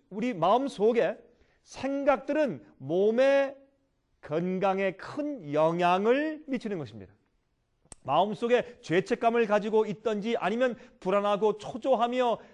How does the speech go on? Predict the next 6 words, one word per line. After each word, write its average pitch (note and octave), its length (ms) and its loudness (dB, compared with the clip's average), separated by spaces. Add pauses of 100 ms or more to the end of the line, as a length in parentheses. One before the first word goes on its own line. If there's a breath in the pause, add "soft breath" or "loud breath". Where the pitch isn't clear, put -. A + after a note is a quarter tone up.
(140 loud breath)
안정되지 G3+ 840 -2
못한 G3+ 640 -8
마음을 G#3 500 -2
가지고 E3+ 420 -6
살아가면 B2+ 540 -8 (260 soft breath)
우리의 F3+ 520 0